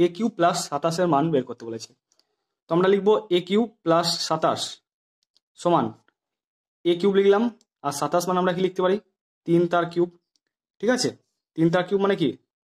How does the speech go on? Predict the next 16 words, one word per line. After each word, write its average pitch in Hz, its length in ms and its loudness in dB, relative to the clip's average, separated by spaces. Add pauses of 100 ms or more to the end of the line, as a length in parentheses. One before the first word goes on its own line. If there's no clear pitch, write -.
তিন 170 180 2
হচ্ছে 170 240 -4
তিন 196 200 2
বার, 185 100 0 (760)
মানে 151 180 -2
তিন 165 120 2
তিরিকে 170 220 0
নয়, 220 160 2
তিন 170 120 2
নয় 170 160 0
সাতাশ। 170 280 -4 (580)
তো 139 40 -8 (120)
সাতাশ 170 260 -2
মানে 175 140 0
আমরা 175 180 2
লিখলাম 208 200 2